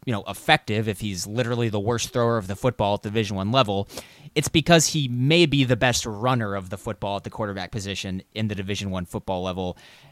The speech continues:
And when you have to respect that, that means that even if he's terrible at throwing, sometimes he's, he's gonna be able to, to complete some, s-, some big shots. Um, and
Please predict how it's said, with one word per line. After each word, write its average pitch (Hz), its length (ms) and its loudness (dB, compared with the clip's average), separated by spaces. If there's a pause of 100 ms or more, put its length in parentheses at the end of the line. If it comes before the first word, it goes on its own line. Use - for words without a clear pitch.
(120)
And 110 280 4
when 120 180 0
you 117 80 2
have 117 200 2
to 123 100 0
respect 107 500 -2
that, 104 360 0
that 117 200 -2
means 113 280 0
that 110 140 -2
even 135 220 2
if 117 80 2
he's - 220 -6
terrible 123 480 0
at - 80 -8
throwing, 104 440 0
sometimes 104 760 2
he's, 92 440 -2
he's 107 280 -4
gonna 110 180 0
be 101 140 2
able 95 200 -2
to, 87 320 -6 (160)
to 107 120 -4
complete 98 400 -6
some, 85 340 -4
s-, - 160 -8
some 104 160 -2
big 95 220 -4
shots. - 420 -6 (460)
Um, 101 500 2 (100)
and 113 320 0